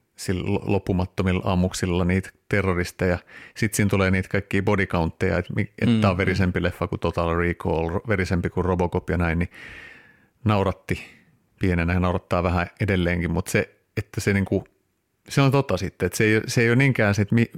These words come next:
Speaker 1: mä en enää muista, mitä ne siinä teki. Siinä oli jotain kans, jotain sodan uhkaa on jossain tulossa ja näin, mutta mitä se Rambo, ketä vastaan se Rambo aina taisteleekaan, niin.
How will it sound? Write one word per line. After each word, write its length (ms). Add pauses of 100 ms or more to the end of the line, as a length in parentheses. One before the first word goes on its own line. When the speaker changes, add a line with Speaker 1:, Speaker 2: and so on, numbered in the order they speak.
(140)
Speaker 1:
mä 140
en 80
enää 160
muista, 340
mitä 240
ne 120
siinä 220
teki. 240
Siinä 220
oli 120
jotain 360
kans, 360 (1200)
jotain 440 (500)
sodan 460
uhkaa 400
on 140
jossain 440
tulossa 400
ja 120
näin, 200
mutta 400
mitä 200
se 100
Rambo, 340 (220)
ketä 160
vastaan 300
se 80
Rambo 240
aina 140
taisteleekaan, 720
niin. 100